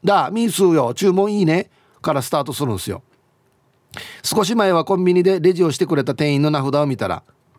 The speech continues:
大いに田んぼで、ただって書かれていたんですよ。ピッピッピーを待ってる間に、「この名字なんて読むの？」と聞いたら、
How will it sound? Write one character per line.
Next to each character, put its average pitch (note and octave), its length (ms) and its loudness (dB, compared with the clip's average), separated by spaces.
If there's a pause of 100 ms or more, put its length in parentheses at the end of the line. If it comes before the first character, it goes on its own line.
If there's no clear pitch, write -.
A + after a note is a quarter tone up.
(300)
大 A#3 340 4
い A3 80 2
に A3+ 220 0 (300)
田 F#3 160 0
ん F#3+ 180 -2
ぼ F#3 280 0
で、 D#3+ 280 0 (640)
た F#3+ 180 0
だ G#3+ 220 -2 (280)
っ - 20 -18
て C#3 120 -4
書 D3 100 -4
か C#3+ 140 -2
れ C3 80 -2
て D#3 120 -2
い A#2+ 40 -2
た A2+ 100 -2
ん G#2+ 40 -4
で F2 60 -6
す - 140 -8
よ。 - 120 -10 (760)
ピ C#4+ 100 2
ッ - 60 -8
ピ - 180 0
ッ - 60 -6
ピ D4+ 260 2
ー - 20 6
を F3+ 40 4
待 E3+ 140 0
っ - 40 -20
て A3+ 80 2
る G#3+ 80 2
間 E3+ 160 2
に、 D#3+ 220 2
「こ A#3+ 120 0
の B3 80 0
名 F3 200 4
字 F3+ 80 0
な A3+ 100 2
ん A#3 60 -6
て G#3+ 80 0
読 E3 100 4
む E3+ 80 2
の？」 F#3 140 2
と D3+ 60 -6
聞 F3+ 140 -2
い E3 40 -2
た B2+ 120 -2
ら、 G2 180 -2